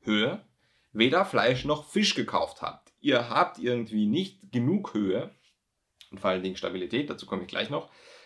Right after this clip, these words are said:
dass er, dass sich diese, dass sich dieses hohe Modell lohnen würde. Ihr habt aber zu viel Höhe, um maximale Sprunggelenkflexibilität zu haben. Was bedeutet das?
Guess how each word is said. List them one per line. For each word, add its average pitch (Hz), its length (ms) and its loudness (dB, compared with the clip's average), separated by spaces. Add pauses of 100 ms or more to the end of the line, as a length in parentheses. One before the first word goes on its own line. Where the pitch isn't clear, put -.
(100)
dass 127 340 0
er, 147 140 4
dass 131 220 -2
sich 131 180 -8
diese, 143 500 -2
dass 123 200 -4
sich 123 100 -14
dieses 113 260 -8
hohe 131 220 4
Modell 104 340 2 (160)
lohnen 117 500 2
würde. 160 360 -2 (680)
Ihr 127 200 4
habt 185 280 4
aber 156 200 4
zu 156 160 -2
viel 208 400 2
Höhe, 113 480 2
um 135 160 4
maximale 135 640 2
Sprunggelenkflexibilität 101 1160 -2
zu - 140 -12
haben. - 240 -6 (500)
Was - 180 -4
bedeutet 196 420 6
das? - 300 -8